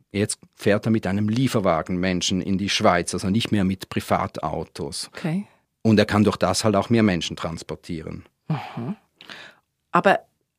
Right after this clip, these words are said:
Speaker 2: diese Aufträge, bekommt Moussa Sonko die immer noch von diesem Kollegen aus der Bar, mit dem das alles angefangen hat?
Speaker 1: Ja, so sagt er es. Moussa Sonko sagt, das sei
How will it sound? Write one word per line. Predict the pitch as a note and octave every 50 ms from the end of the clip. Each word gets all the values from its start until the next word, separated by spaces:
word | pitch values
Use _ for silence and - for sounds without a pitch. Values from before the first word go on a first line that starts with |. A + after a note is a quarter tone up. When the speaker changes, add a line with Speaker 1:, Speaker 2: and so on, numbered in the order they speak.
| _ _ - -
Speaker 2:
diese | G3+ - - -
Aufträge, | - F3+ F#3+ - - - F3+ E3+ - F3+
bekommt | E3+ F3+ - - G3+ G3 G3 -
Moussa | - G3+ G3+ - - F#3+
Sonko | F3 - F#3 F3+ F#3 - G3 F3+
die | - F3+ E3 -
immer | F3+ G3+ A3 B3
noch | C#4 D4 D4 - - - - - -
von | - - - G#3 G#3 G3+ G3 F#3+ -
diesem | - G3 F#3+ - G3+ F#3 F3+ -
Kollegen | - - - F#3+ F3+ E3+ E3+ F3+ G#3 A#3+ A#3+ - A3+ G#3+ G#3+ G#3
aus | - - E3+ F3 F3 - - -
der | - F3+ D#3
Bar, | D3+ - - - B2 A#2+ G3 A3
mit | A#3 G#3+ -
dem | G#3+ F#3+
das | F#3+ F3 E3 -
alles | E3+ D#3+ D#3+ -
angefangen | E3+ D#3+ D#3 F#3 G3 - G#3 G3 G#3 G#3+ G#3+ G#3+
hat? | - - - - _ _ _ _ _ _ _ _ _ _
Speaker 1:
Ja, | - G2 - A2+ A#2+
so | - - A#2+
sagt | - - A#2 A#2+ - -
er | B2+ A#2+ B2 C3 C3+
es. | C#3 - - -
Moussa | A#2+ A2+ G#2+ A2+ G#2+
Sonko | G2 A2+ A2+ A2+ - A#2+
sagt, | G#2+ A2+ G#2+ G#2+ - - - - -
das | G#2+ - -
sei | - G2+ G2 G2+ G2